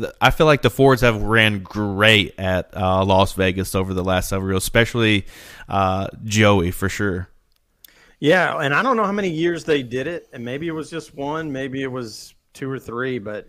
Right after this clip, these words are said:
Speaker 2: um, I went to the, uh, the Shelby, you know, four twenty-seven or whatever,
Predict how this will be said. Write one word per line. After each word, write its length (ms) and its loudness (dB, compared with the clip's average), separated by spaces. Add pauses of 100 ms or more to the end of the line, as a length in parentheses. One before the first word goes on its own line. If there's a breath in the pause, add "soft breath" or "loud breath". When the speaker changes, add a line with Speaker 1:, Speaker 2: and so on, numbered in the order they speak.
(120)
Speaker 2:
um, 380 -12
I 120 2
went 380 0 (180)
to 460 -6 (880)
the, 400 -8
uh, 420 -12 (280)
the 360 -14
Shelby, 760 -2
you 100 -6
know, 120 -10
four 260 -6
twenty-seven 720 -6
or 160 -10
whatever, 460 -10